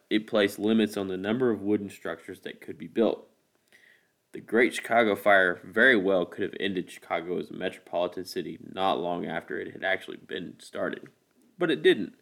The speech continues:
Chicago came back bigger and stronger. The first load of lumber to rebuild Chicago was delivered the very same day the last burning building from the Great Chicago Fire of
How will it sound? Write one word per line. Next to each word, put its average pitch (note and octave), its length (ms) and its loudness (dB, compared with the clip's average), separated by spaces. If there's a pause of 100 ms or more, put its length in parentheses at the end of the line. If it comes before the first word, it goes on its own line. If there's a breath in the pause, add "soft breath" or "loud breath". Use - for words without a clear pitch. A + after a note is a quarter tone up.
(340)
Chicago A#2+ 420 2
came A2 260 0
back G2 300 2
bigger F#2+ 260 2
and G#2+ 120 2
stronger. - 500 -10 (480)
The - 80 -8
first B2+ 400 0
load A2+ 280 6
of G#2 180 2
lumber G2+ 340 4
to F2+ 80 2
rebuild G2+ 500 4
Chicago F#2 600 -2 (360 soft breath)
was G2 140 -4
delivered G2 560 2
the - 80 -10
very A2 500 4
same G#2+ 400 0
day F2 380 0
the F#2 80 -12
last F#2 440 0
burning G2+ 360 -2
building F2 400 -4
from - 180 -20
the - 60 -18
Great F#2+ 260 0
Chicago F#2+ 420 -6
Fire F#2 360 -4
of - 120 -12